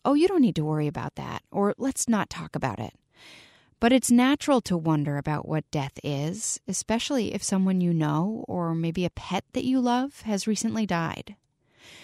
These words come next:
So we want to take some time to explore your questions today, and we asked Jana DiCristofaro for help. She works at a place called the Dougy Center in Portland, Oregon.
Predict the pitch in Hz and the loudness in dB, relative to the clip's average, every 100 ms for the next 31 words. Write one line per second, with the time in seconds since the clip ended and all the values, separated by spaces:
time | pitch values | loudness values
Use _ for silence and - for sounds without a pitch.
0 | - - 294 285 311 330 - 262 - 233 | -14 4 8 10 10 8 4 2 4 2
1 | 190 185 180 190 165 - - 180 185 202 | 2 0 2 0 -4 -4 -4 2 4 4
2 | 185 - 175 160 - 139 - - 147 - | 2 0 -2 -2 -4 -4 -4 -6 -6 -8
3 | - - - 196 220 226 226 226 - - | -10 -14 0 4 4 4 2 2 -2 -10
4 | - 208 220 294 311 - 254 - 277 208 | 0 4 6 4 2 0 0 0 0 0
5 | 170 143 170 - 202 202 247 - - - | 2 0 -4 -4 -4 0 -2 -2 -14 -20
6 | - - - - 294 311 262 - 262 262 | -20 -20 -12 2 6 8 8 4 0 2
7 | 196 160 - - 175 170 190 240 254 226 | 2 2 0 -2 -2 0 2 4 4 4
8 | 190 147 131 131 147 - 196 - 175 - | 2 0 -2 -4 -4 2 2 2 -2 0
9 | 175 - 170 160 147 - | 0 2 2 2 -2 -6